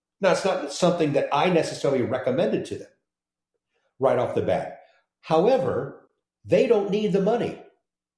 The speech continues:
In fact, the only money they ever take out is the stuff that they're required to through their required minimum distribution or R M D.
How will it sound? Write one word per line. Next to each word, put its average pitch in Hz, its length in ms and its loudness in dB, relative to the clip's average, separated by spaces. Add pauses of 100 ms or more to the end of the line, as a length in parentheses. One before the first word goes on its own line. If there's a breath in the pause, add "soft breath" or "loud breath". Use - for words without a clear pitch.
(880)
In 156 160 2
fact, - 220 -2
the 170 100 4
only 220 200 2
money 185 240 -2
they 170 180 0
ever 185 140 0
take 175 280 -2
out 208 320 0
is 160 140 -2
the 156 80 -2
stuff 180 280 0
that 165 140 0
they're 170 120 2
required 196 920 0
to 120 400 -2
through 139 180 -2
their 143 100 2
required 139 600 -2
minimum 147 280 0
distribution 156 640 -4
or 127 220 -2
R 151 180 0
M 147 160 -2
D. 196 520 -2